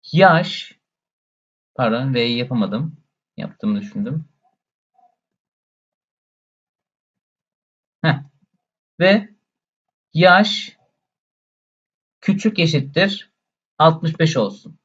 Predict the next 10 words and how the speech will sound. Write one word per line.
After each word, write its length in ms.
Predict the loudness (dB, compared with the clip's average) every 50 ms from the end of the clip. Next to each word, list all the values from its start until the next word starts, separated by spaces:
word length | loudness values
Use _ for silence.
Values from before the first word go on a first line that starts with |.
| _ _ _ _ _ _ _ _ _ _ _ _ 4
Tamam. 380 | 4 4 4 2 0 -6 _ _ _ _ _ _ _ _ _ _ _ _ _ _ _ _ _ _ _ 2
Bu 80 | 4
ne 100 | 6 6
demek 200 | 8 6 6 4
arkadaşlar? 600 | 4 2 4 4 4 4 2 2 0 0 0 -2 _ _ _ _ _ _ _ _ _ _ _ _ _ _
Şu 140 | -14 -10 -6
on 140 | -2 -2 -2
sekiz 320 | -2 -2 -4 -4 -2 -2
yazamamışım 580 | -2 -2 0 0 0 2 0 0 -2 -8 -14 -14
şuraya. 500 | _ -12 -8 -6 -4 -4 -6 -6 -8